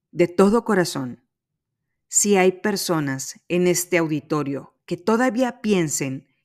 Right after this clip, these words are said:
que debemos de seguir financiando la incompetencia y la ineptitud con nuestros impuestos,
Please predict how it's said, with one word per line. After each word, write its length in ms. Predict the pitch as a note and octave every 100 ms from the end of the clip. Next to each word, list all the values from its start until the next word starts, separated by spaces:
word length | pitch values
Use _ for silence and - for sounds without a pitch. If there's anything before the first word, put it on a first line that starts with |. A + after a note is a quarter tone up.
| _
que 140 | F#3+
debemos 500 | E3 E3+ F3 F#3+ F#3+
de 100 | G3
seguir 440 | F#3 E3+ C#3+ D#3+ D#3+
financiando 800 | F#3 E3 D#3 D3+ - E3+ D#3 D3
la 120 | D#3
incompetencia 1200 | D#3+ D#3 E3 D3 C3+ D3+ - F3+ E3+ - C#3 A#2+ _
y 140 | F3+ F3
la 100 | E3
ineptitud 760 | D#3+ D#3+ D#3+ - E3 - E3 E3
con 160 | - D3
nuestros 420 | D3+ - D#3+ D3
impuestos, 880 | D3 C3+ D#3+ D#3+ D#3 - C#3+ - -